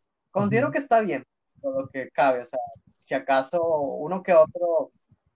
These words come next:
Speaker 2: Ujú.
Speaker 1: hace falta el equipo, yo diría el equipo, en cuestión de infraestructura, de la sala, de la logística de ocupación, yo considero que está muy bien,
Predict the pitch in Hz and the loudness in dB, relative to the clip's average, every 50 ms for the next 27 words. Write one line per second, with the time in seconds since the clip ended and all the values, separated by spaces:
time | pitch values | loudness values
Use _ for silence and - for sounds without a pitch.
0 | _ _ - 131 123 135 127 127 123 135 139 139 156 170 170 - 151 143 147 - | _ _ -6 -4 -4 -4 -6 -4 -2 -2 -2 0 -2 -4 0 0 0 0 0 -4
1 | - - - 147 143 131 123 123 131 131 127 127 - 170 170 - 113 - _ _ | -8 -8 -6 -6 -4 -4 -4 -4 -4 -6 -6 -8 -10 -10 -10 -12 -18 -20 _ _
2 | 131 139 160 170 170 175 175 170 170 - 135 139 - 117 117 117 123 127 135 135 | -8 -6 -4 0 0 0 0 -2 -4 -8 -12 -12 -12 -12 -12 -8 -8 -8 -8 -8
3 | - 143 139 143 - 151 147 151 170 190 202 202 190 185 175 175 165 147 147 135 | -8 -8 -10 -8 -10 -12 -12 -10 -8 -6 -6 -6 -6 -8 -10 -10 -10 -10 -10 -10
4 | 117 - - 147 147 156 143 135 123 123 120 113 - - 143 139 139 143 139 127 | -14 -14 -12 -4 -4 -2 -2 -2 -4 -6 -6 -8 -8 -6 -4 -4 -2 -2 -4 -8
5 | - _ _ _ _ _ _ _ 131 127 120 120 120 120 117 117 120 117 117 113 | -8 _ _ _ _ _ _ _ -6 -6 -4 -6 -8 -10 -12 -10 -8 -8 -6 -6
6 | 117 113 113 113 110 110 110 110 107 107 107 _ _ _ _ _ - - _ 127 | -6 -8 -8 -10 -12 -14 -16 -18 -20 -20 -20 _ _ _ _ _ -20 -10 _ -6
7 | 123 123 139 131 - 147 139 170 160 151 143 - 139 - - 123 107 - 139 139 | -6 -6 -6 -12 -14 -4 2 4 4 4 4 0 -8 -6 -6 -6 -4 -4 -4 -6
8 | 156 160 - _ _ _ _ _ _ - 135 143 - - 170 175 170 160 202 - | -6 -6 -10 _ _ _ _ _ _ -6 -6 -6 -2 -2 -2 -2 -2 -6 -6 -6
9 | 170 170 170 _ - - - _ _ - 135 135 139 143 139 120 107 - | -6 -8 -10 _ -20 -20 -20 _ _ -6 -4 -4 -4 -6 -6 -8 -8 -12